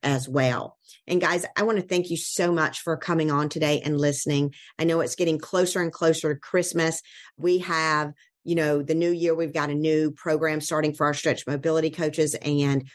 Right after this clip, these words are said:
we are continuing to take applications for that. And we're passionate that we're gonna be able to fill those seats with successful candidates,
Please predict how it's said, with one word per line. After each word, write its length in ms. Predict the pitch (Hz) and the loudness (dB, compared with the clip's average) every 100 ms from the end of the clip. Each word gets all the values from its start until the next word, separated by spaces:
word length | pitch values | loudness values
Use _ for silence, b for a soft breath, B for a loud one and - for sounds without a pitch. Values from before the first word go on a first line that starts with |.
| B | B
we 160 | 156 - | -4 -2
are 200 | 147 147 | -2 -2
continuing 560 | 165 143 - 156 156 | -4 -4 0 0 0
to 100 | 147 | -2
take 220 | 143 147 143 | -2 -2 0
applications 720 | 139 127 165 156 165 160 - | -4 -2 0 0 0 -4 -4
for 180 | 170 | -2
that. 320 | 156 151 147 - b b b - | 0 2 0 -2 b b b -4
And 380 | 156 143 143 - | 0 2 0 2
we're 220 | 156 143 | 2 2
passionate 640 | - 156 165 170 156 - _ b - | -2 -2 -2 -2 -2 -2 _ b -4
that 260 | 165 143 151 | 0 0 -2
we're 140 | 160 | -2
gonna 160 | 160 147 | 0 0
be 220 | 151 147 | 2 2
able 180 | 143 143 | 0 -4
to 460 | - 151 143 135 - b _ - | -2 0 2 0 -6 b _ -2
fill 240 | 202 226 | 0 0
those 320 | 185 165 156 | 0 -2 -2
seats 500 | - 180 165 151 - | -2 0 2 0 -2
with 200 | 160 151 | 0 0
successful 720 | - 160 - 160 147 - 139 | 0 -2 0 0 0 0 -2
candidates, 800 | - 160 147 147 156 165 165 - | 0 0 0 2 2 0 0 -8